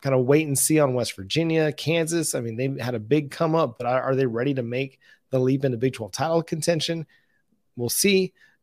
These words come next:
So, I'll, and Oklahoma State kinda looks like one of those teams that's on a downward slide, but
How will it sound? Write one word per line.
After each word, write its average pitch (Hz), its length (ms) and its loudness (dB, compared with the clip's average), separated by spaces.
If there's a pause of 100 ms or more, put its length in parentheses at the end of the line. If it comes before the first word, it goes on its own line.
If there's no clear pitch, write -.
(160)
So, 135 260 2
I'll, 143 340 0 (220)
and 139 80 -2
Oklahoma 180 360 6
State 196 280 2
kinda 156 200 2
looks 143 260 2
like 139 140 0
one 147 100 0
of 139 60 2
those 127 140 0
teams 147 260 -4
that's 127 140 -6
on 123 120 -2
a 110 60 -6
downward 147 460 -2
slide, 196 500 -2
but 117 280 -2